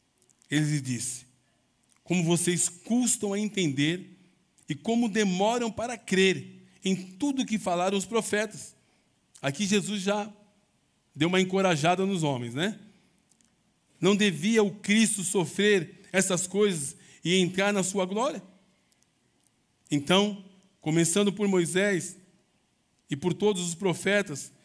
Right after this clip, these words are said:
explicou-lhe que está, que cons-, o que constava a respeito dele e todas as Escrituras.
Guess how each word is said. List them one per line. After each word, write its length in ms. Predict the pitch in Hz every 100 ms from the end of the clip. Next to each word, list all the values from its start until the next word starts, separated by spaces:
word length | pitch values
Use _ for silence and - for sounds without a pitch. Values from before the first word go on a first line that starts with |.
| _
explicou-lhe 680 | 156 160 196 185 190 214 208
que 120 | 196
está, 460 | 185 - - 190 165
que 180 | - 196
cons-, 380 | 190 190 180 -
o 140 | 165 156
que 160 | 208
constava 680 | 202 202 185 208 208 196 156 - -
a 100 | 175
respeito 520 | 175 175 - 208 196
dele 440 | 147 190 190 - - _ _ _
e 80 | -
todas 380 | - 214 226 202 180
as 200 | 165 175
Escrituras. 720 | 156 180 180 220 196 127